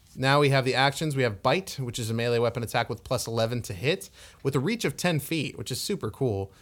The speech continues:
Speaker 2: It's
Speaker 1: Yeah,
Speaker 2: another,
Speaker 1: pretty
Speaker 2: like,
Speaker 1: good.
Speaker 2: carry-on crawler kind of thing going on.
Speaker 1: Yeah.
Speaker 2: Um, one target, it's gonna hit for forty or six D ten plus seven piercing damage, plus ten three D six fire damage.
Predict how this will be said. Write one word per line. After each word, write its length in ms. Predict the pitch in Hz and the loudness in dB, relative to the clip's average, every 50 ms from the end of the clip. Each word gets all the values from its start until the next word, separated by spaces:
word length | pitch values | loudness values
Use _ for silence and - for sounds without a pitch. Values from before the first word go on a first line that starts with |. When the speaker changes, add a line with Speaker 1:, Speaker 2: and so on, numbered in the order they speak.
| - - _ - | -20 -20 _ -14
Speaker 2:
It's 100 | - - | -6 -2
Speaker 1:
Yeah, 60 | - | 0
Speaker 2:
another, 160 | 127 127 127 120 | 2 4 4 4
Speaker 1:
pretty 100 | 110 101 | 4 2
Speaker 2:
like, 80 | 101 101 | 0 -2
Speaker 1:
good. 60 | - - | -2 -2
Speaker 2:
carry-on 280 | 110 104 101 101 101 95 | -2 -2 -2 -2 -4 -2
crawler 280 | - 107 101 101 98 | -2 -2 0 -2 -4
kind 240 | 95 - - 110 101 | -6 -8 -8 -8 -6
of 80 | 95 - | -8 -8
thing 320 | - 107 101 104 104 101 - | -8 -8 -8 -8 -8 -10 -10
going 220 | - 107 104 101 101 | -8 -8 -6 -6 -4
on. 140 | 101 104 117 | -4 -2 -2
Speaker 1:
Yeah. 80 | 92 - - _ _ _ _ _ _ _ _ _ _ - - | -4 -4 -8 _ _ _ _ _ _ _ _ _ _ -10 -4
Speaker 2:
Um, 300 | - 107 107 110 107 110 | -2 0 0 0 0 0
one 200 | 117 143 170 196 | 2 2 2 2
target, 420 | 190 - 151 131 123 135 147 - - | 2 2 2 2 4 4 2 0 0
it's 140 | - 113 - | -4 -6 -2
gonna 160 | - 139 117 | -2 -2 -2
hit 320 | 101 - - 208 214 - - | 0 0 2 2 2 2 -2
for 160 | - 135 117 | -4 -4 -4
forty 720 | - - - - 220 247 247 240 220 185 127 101 - - - - - | -6 -6 -6 0 4 6 6 6 6 6 2 0 -2 -6 -10 -12 -4
or 160 | - 151 147 | -2 0 0
six 380 | 139 - - 226 190 - - | 0 0 -2 -4 -4 -6 -8
D 220 | - - 202 208 175 | -6 -2 -2 -2 -2
ten 260 | - - 214 208 196 | 0 0 0 0 0
plus 220 | 190 - 160 135 | 0 -2 -4 -4
seven 400 | - - 214 208 170 135 120 123 - - - - - - | -2 0 2 2 2 2 0 -2 -4 -10 -20 -20 -16 -4
piercing 440 | - 214 208 - - 160 127 110 101 | 2 4 6 6 6 4 0 0 2
damage, 440 | 147 156 170 151 127 110 110 - - - - - - - | 2 2 2 2 2 0 -2 -4 -8 -16 -20 -20 -20 -10
plus 640 | - - 262 277 277 254 240 233 247 - - - - - - - - | -2 2 6 6 8 8 8 6 6 4 0 -2 -4 -10 -20 -20 -10
ten 540 | - - 202 226 226 208 180 160 170 190 190 - - - - - | -2 2 4 4 6 6 4 4 2 0 -2 -6 -14 -18 -8 -4
three 220 | 175 196 208 202 | 0 0 0 2
D 140 | 185 196 190 | 2 0 0
six 360 | 190 - 202 185 190 - - | 0 0 -2 -2 -2 -2 -8
fire 560 | - _ - - - 202 196 220 220 208 190 | -8 _ -10 -2 4 4 6 6 6 4 4
damage. 580 | 147 147 127 101 98 104 127 123 - - - | 4 4 2 2 0 -4 -6 -8 -10 -12 -12